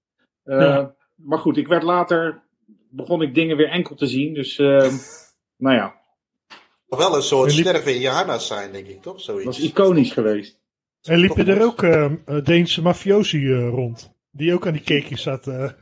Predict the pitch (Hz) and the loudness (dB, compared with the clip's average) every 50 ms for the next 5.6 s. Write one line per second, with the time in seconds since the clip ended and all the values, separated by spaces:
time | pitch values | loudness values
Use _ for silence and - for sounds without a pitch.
0 | 175 _ - 165 160 131 123 123 131 - 135 147 180 175 143 - - 175 - - | -20 _ -18 -12 -6 0 2 4 4 4 4 4 2 2 0 -2 -4 -6 -4 -2
1 | - 151 143 139 - 139 123 - _ _ _ _ _ _ _ _ _ _ 127 113 | -2 -2 -2 -2 -6 -8 -14 -14 _ _ _ _ _ _ _ _ _ _ -4 -2
2 | 143 143 156 156 - - - 127 147 147 143 - - 107 113 127 117 123 139 143 | -2 -2 -2 -4 -8 -8 -6 -4 -4 -4 -4 -6 -16 -18 -18 -20 -12 -8 -8 -8
3 | 139 123 135 139 135 123 123 127 139 135 - 143 147 147 - - 147 139 147 156 | -6 -4 -4 -4 -4 -4 -4 -2 -2 -2 0 0 0 0 2 2 4 6 6 6
4 | 160 - - 135 131 131 131 120 - 143 - 127 147 - - - 143 - 139 139 | 4 2 -2 -6 -8 -10 -12 -10 -10 -10 -8 -8 -10 -10 -6 -6 -4 0 2 2
5 | 135 131 - 127 127 135 131 - - 113 98 98 | 2 2 0 -2 -2 0 -2 -2 -2 -2 -2 -4